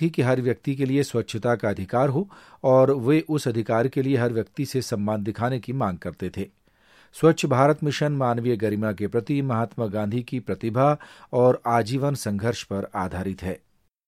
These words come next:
उन्होंने कहा कि स्वच्छता में कमी परिवारों और समुदायों तक सीमित नहीं, बल्कि इसके लिए समग्र सोच आवश्यक है, जिनमें स्कूल, अस्पताल, परिवहन और पर्यटन सुविधाएं भी शामिल हैं।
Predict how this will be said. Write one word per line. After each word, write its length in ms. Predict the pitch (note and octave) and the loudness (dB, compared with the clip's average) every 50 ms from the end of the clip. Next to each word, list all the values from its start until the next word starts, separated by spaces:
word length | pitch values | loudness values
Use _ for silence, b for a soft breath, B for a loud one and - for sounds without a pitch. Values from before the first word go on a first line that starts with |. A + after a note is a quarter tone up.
| _ _ _ _ - | _ _ _ _ -6
उन्होंने 260 | C#3 C3 C#3+ E3 F#3 | -2 0 0 2 2
कहा 160 | E3+ F3+ E3+ F3 | 2 2 0 0
कि 140 | - G3 | 0 -4
स्वच्छता 480 | D#3 - D3+ C#3+ - - C#3+ C#3 D3+ D3+ | -4 -2 -2 -2 0 -2 -2 0 0 2
में 160 | E3 F#3 F3 | 2 2 0
कमी 440 | - - - C3 C3 D#3 D#3 D3+ D#3+ | -2 0 0 0 2 2 0 0 -2
परिवारों 600 | C3+ - B2 A#2 A#2+ G#2+ A2 A#2 B2+ D3+ E3+ E3+ | -2 -2 -2 0 0 2 2 4 4 4 4 2
और 120 | D#3+ D#3 | 0 0
समुदायों 540 | - - B2+ A#2 A2+ A2 A#2 A#2+ C3 D#3 E3 | -2 -2 -4 -4 -2 0 2 2 2 2 2
तक 200 | D#3 - D3+ - | 0 -2 -2 -2
सीमित 380 | - - A#2 G2 G#2 G2 - A2+ | -2 -4 -4 -2 -4 -4 -4 -4
नहीं, 200 | G#2+ C#3 G#3 G3 B B B B B B B | -4 -2 -4 -4 B B B B B B B
बल्कि 260 | C3+ C#3+ C#3+ F3 D#3+ | -2 -2 0 -2 -2
इसके 220 | - - - D#3 | -2 -2 -2 0
लिए 160 | D3 E3 F3+ | 2 2 2
समग्र 460 | D3+ - - B2 C3 D3 D3 C3+ B2+ A2+ | 0 0 0 -2 0 0 0 0 -2 -2
सोच 340 | - - B2+ A#2+ A2 - | -2 0 0 0 -2 -2
आवश्यक 480 | - G#2+ F#2+ F2+ G2 F#2 - - C#3 - C#3+ | -4 -4 -4 -4 -4 -4 -4 -4 -2 -2 -2
है, 140 | F3+ G3 B B B B B B B | -2 -2 B B B B B B B
जिनमें 360 | A2+ C#3 C#3+ D3+ D#3+ E3+ D3+ | -2 0 0 2 2 0 0
स्कूल, 480 | B2+ - - - D#3+ D3+ D#3 D#3+ D#3+ F3+ | 0 -2 -4 -2 2 4 4 4 4 2
अस्पताल, 680 | D#3 C3 - - - B2 A2 - C3+ C3 C3 C3 C3+ C3 | 0 -2 -6 -4 -4 -4 -2 2 2 4 4 4 2 0
परिवहन 540 | - B2 A#2 A#2+ A2+ B2 A#2+ B2 C3+ D3+ - | 0 -2 -2 0 0 0 0 0 0 -2 -2
और 280 | - A#2+ A#2 A#2 A#2 | -2 0 0 0 0
पर्यटन 540 | G#2 - B2 A#2+ A#2+ B2 C3 B2+ C#3+ C3+ C3 | 0 -2 -2 0 0 0 -2 -2 -2 -4 -4
सुविधाएं 560 | - - A#2 G#2+ A2 F#2+ G2+ A#2 A#2+ A2+ G#2 | -4 -4 -4 -4 -4 -4 -2 -2 -2 -4 -4
भी 240 | G2 G2+ A#2 G#2+ G#2 | -6 -6 -6 -6 -6
शामिल 320 | - - A#2+ F#2+ F#2 G2 | -6 -4 -4 -4 -4 -4
हैं। 200 | F2+ F2+ - - | -4 -6 -8 -8